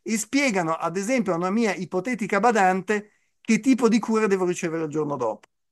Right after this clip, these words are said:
Badante che magari non parla la lingua italiana e potrebbe aver bisogno di lingue indicazioni. E la macchina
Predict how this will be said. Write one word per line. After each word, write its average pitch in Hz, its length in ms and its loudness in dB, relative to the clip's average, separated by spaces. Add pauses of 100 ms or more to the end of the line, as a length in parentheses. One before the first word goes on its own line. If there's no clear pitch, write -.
(1000)
Badante 233 380 4
che 220 80 2
magari 208 240 4
non 196 160 4
parla 202 260 4
la 180 60 4
lingua 175 240 2
italiana 165 680 -2 (520)
e 170 120 -4
potrebbe 185 340 4
aver 202 200 4
bisogno 208 360 2
di 180 160 0
lingue 196 460 0
indicazioni. 170 800 -2 (520)
E 262 300 6
la 185 180 4
macchina 254 640 2